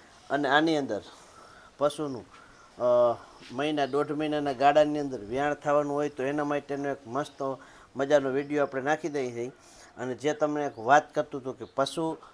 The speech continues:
પ્રેગ્નેન્ટ હોય એટલે કે ગાભણ હોય તો એના માટેની જે કીટ તમને હું બતાવતો હતો,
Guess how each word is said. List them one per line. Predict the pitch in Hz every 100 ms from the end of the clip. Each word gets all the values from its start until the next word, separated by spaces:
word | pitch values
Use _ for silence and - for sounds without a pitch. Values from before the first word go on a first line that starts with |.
| _ -
પ્રેગ્નેન્ટ | 147 156 160 151 -
હોય | 123
એટલે | 123 139
કે | 127
ગાભણ | - 143 151 156
હોય | 139 120
તો | 127
એના | 117 139 151 151 - - -
માટેની | 123 139 156 156 110 92 - - - 127 110
જે | 143
કીટ | 135 - 151 156
તમને | 139 151 156 151
હું | 131
બતાવતો | 147 160 143
હતો, | 143 - 117